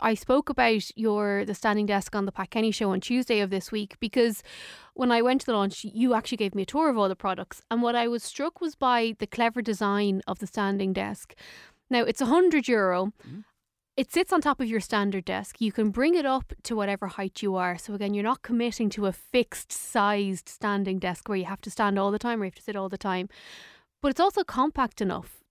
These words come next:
Speaker 1: that if you, do you know what, I'm having a sitting down day, you can completely take
Speaker 2: Mm-hmm.
Speaker 1: it off and put it at the side of your desk, and it's not gonna take over your entire office, your apartment, your house, wherever you are. Was the design of this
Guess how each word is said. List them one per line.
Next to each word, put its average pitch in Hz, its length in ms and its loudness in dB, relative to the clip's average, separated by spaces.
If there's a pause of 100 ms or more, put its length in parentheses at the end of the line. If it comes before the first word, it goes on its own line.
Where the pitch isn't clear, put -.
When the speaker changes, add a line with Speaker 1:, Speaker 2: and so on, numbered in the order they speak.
Speaker 1:
that 190 280 0 (120)
if 214 200 -8
you, 214 100 -6
do - 120 -4
you 247 40 2
know 262 80 2
what, 254 280 -2
I'm 185 80 -8
having 220 200 -4
a 208 40 -2
sitting - 220 -4
down 196 240 0
day, 185 180 -2
you 196 160 -6
can 247 120 2
completely 285 400 2
take 240 220 0
Speaker 2:
Mm-hmm. 247 60 0
Speaker 1:
it 226 60 2
off 214 280 4
and 208 100 0
put 220 140 -2
it 220 40 2
at 202 100 -2
the 202 80 -6
side 208 240 -2
of 220 40 -2
your 208 80 2
desk, 190 280 -2
and 208 100 -2
it's 190 80 -6
not 240 140 2
gonna 233 160 0
take 220 260 0
over 208 420 2 (360)
your 208 160 -2
entire 196 400 -4
office, - 480 -2 (340)
your 202 120 0
apartment, 226 540 2
your 202 120 -4
house, 202 220 -2
wherever 202 360 -2
you 196 220 -2
are. 196 240 -2 (580)
Was 254 160 2
the 277 120 2
design 269 500 4
of 359 160 2
this 277 500 0